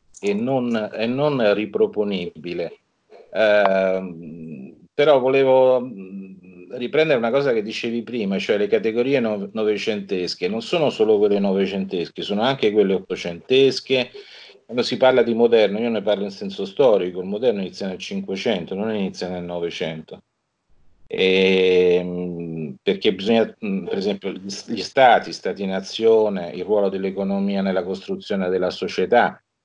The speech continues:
eh, in pratica il passaggio da medioevo a moderno è da un ordinatore religioso a un,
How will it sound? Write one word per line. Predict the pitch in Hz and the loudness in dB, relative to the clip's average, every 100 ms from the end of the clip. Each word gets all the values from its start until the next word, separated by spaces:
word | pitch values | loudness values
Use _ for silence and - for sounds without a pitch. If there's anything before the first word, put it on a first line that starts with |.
| - - | -20 -18
eh, | - | -16
in | - - | -16 -4
pratica | 117 127 107 101 | 0 2 2 0
il | 98 | 0
passaggio | 104 - 117 104 | 0 2 2 2
da | 101 104 | -2 -2
medioevo | 104 107 117 110 92 | -4 -2 2 2 0
a | |
moderno | 95 113 117 110 127 127 104 92 | -4 -2 2 4 4 2 -2 -2
è | 95 95 | -2 -2
da | 98 92 | -2 -2
un | 98 | -2
ordinatore | 101 98 107 101 98 - 104 | -4 -6 -4 -4 0 2 2
religioso | 92 95 117 95 101 110 110 | 2 -4 -6 -4 0 2 2
a | 98 | 0
un, | 90 90 | -2 -8